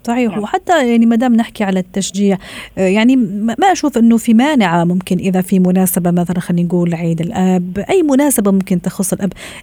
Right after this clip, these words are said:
Speaker 1: إني أشجع أطفالي على إنه يحتفلوا
Speaker 2: مم.
Speaker 1: مثلًا بهذه المناسبة تقديرًا وتكريمًا للأب، ونفس الشيء بالنسبة للأم إذا أي في أي مناسبة،
Speaker 2: نعم.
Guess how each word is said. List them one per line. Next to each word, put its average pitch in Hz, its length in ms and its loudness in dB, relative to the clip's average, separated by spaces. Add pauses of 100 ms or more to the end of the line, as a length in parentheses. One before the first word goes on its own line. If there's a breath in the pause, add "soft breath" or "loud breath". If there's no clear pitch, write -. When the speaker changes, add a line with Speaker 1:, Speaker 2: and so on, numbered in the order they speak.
Speaker 1:
إني 381 120 0
أشجع 254 480 0
أطفالي 208 520 0
على 175 200 -2
إنه 190 160 -2
يحتفلوا 220 420 -4
Speaker 2:
مم. 185 60 2
Speaker 1:
مثلًا 175 220 -4
بهذه 165 340 -4
المناسبة 170 600 -6 (300 loud breath)
تقديرًا 175 600 0
وتكريمًا 165 500 -4
للأب، 226 300 -2
ونفس 269 300 0
الشيء 269 200 -4
بالنسبة 269 340 -2
للأم 269 320 0
إذا 175 280 -4
أي 196 120 -2
في 190 260 -4
أي 190 100 -2
مناسبة، 190 520 0
Speaker 2:
نعم. 190 100 -2